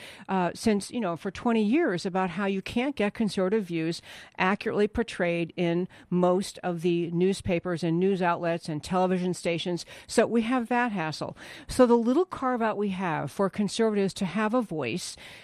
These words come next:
to communicate their ideas, a, a lot of it is through talk radio like we're doing right now, and then on social media. And by social media, I mean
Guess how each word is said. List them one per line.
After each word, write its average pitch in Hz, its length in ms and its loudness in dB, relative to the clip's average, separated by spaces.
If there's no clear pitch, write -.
to 233 140 2
communicate 233 580 2
their 190 200 0
ideas, 170 600 -2
a, 190 200 0
a 196 100 2
lot 190 300 4
of 349 120 2
it 180 80 2
is 170 280 -2
through 202 220 -2
talk 185 340 0
radio 233 400 2
like 165 240 0
we're 175 100 2
doing 196 260 2
right 202 180 0
now, 220 400 0
and 214 200 2
then 180 280 2
on 240 140 0
social 196 460 -2
media. 233 320 0
And 165 100 -6
by 170 120 0
social 185 380 -2
media, 233 540 0
I 202 140 0
mean 160 440 2